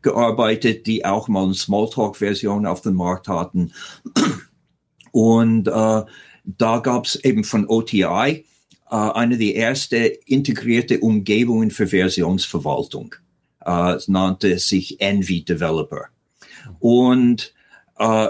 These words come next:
ich war dann relativ schnell bekannt als einer der Experten in Envy, einer der wenigen, die nicht bei O T I gearbeitet haben. Und damals hat mich Kent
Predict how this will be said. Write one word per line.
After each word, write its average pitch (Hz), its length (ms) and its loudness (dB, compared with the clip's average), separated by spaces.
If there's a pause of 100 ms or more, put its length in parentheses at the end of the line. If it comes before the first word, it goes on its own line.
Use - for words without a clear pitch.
ich 104 420 -4
war 113 440 2
dann 107 220 0
relativ 110 420 -2
schnell 104 220 0
bekannt 104 460 -4
als 95 140 -4
einer 98 240 0
der 98 120 0
Experten 123 640 -2
in 104 280 -2
Envy, 110 560 -2
einer 107 200 2
der 98 120 2
wenigen, 107 400 2
die 95 80 2
nicht 131 240 2
bei 139 180 2
O 120 100 2
T 123 160 0
I 107 160 2
gearbeitet 101 640 -2
haben. 87 300 -2 (540)
Und 127 280 4
damals 143 380 0
hat 143 260 -2 (160)
mich 120 360 0
Kent - 480 -4